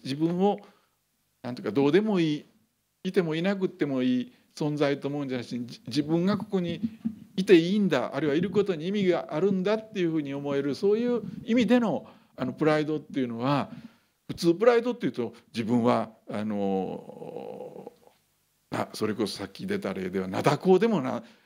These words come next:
なんやとかですね、俺、これの全国大会に出たとかですね、えー、子どもの心を育むフォーラムで金賞を得たとかです。なんか、自分がやった実力があって、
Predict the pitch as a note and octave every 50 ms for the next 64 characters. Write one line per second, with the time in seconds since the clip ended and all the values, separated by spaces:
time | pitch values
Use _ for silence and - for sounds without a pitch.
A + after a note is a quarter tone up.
0 | _ - - - C#3+ - C#3+ C3+ B2+ A2+ G2 - G2+ - - F#2+ - G#2 G2+ -
1 | F2+ F2+ F2+ - - B2+ C3+ B2+ G2+ - - - - - _ _ - - A2 G#2+
2 | A2 A2+ B2 C3 C3 B2+ B2+ C3 B2 - D3 C3 B2+ A#2+ G2 - C#3+ D3 D3 D3+
3 | C3+ C#3 - D3+ D3 C#3 C#3 B2+ B2+ G#2+ G2 G2+ G2+ A#2+ C3+ - B2 G2 A#2+ G#2+
4 | - F#2 - - - - - B2+ C#3 D3+ - - - - - - _ _ _ _
5 | _ - F#2 - - - - - - - - - - - - - - - - -
6 | - E3 - _ _ _ _ _ _ - C3 D3+ D3+ C#3+ C#3 C3+ C3 B2 - -
7 | - - B2 A#2+ - A#2+ G#2 D#3 D3+ C#3+ C3 G#2+ B2+ C3+ C3+ B2+ C#3+ C#3+ C3+ -
8 | B2+ C3+ C#3 C3+ B2+ B2 A2+ G#2+ G#2+ A2 G#2+ - C#3 C#3+ D3 C#3 - D#3 C3+ B2
9 | A#2+ B2+ B2+ D3 C3 A#2 A#2 G#2 A2+ G2+ G2 F#2+ F#2+ - - - - - - D#3+
10 | F#3 G3 F#3 C#3+ - - - - - - C3+ B2+ E3 D#3+ D#3 G3 G3 G3 G#3+ G#3+
11 | G#3 A3 B3 A#3+ - - D#3+ C#3+ F#3+ G#3+ - D#4 D4+ D4+ D#4 B3+ C#4+ C#4 C#4 C#4+
12 | C#4+ D4 C4+ C4+ C4 B3+ B3+ A#3+ C4+ C4+ B3 A#3+ B3 - _ - C#4 C#4 B3+